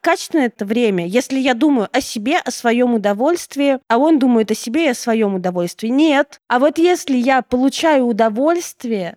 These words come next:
смотрю на партнера, и мне хочется, чтобы он еще больше кайфовал, и я что-то для этого делаю, а он что-то делает для меня, чтобы я еще больше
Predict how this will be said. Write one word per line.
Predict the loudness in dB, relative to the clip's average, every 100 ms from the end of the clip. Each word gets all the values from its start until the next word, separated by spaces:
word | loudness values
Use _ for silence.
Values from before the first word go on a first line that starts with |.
| -14
смотрю | -4 0 2 4
на | 4
партнера, | 4 0 0 0 2 4 4 0
и | 0 0
мне | 0
хочется, | 0 -2
чтобы | -2 0
он | 0
еще | 0 -2
больше | -2 2 2 2 -4
кайфовал, | -4 -4 -4 -2 -2 0 0 -2 -4
и | 0
я | 0
что-то | 0 0 2 2
для | 0 -2
этого | -2 -4 -4
делаю, | -4 0 2 4 2 0 -2
а | 0
он | 2 0
что-то | -2 -4 -2
делает | 0 2 2 2
для | 0
меня, | 0 2 0
чтобы | 0 -2 0
я | 0
еще | -2 -4
больше | -2 -2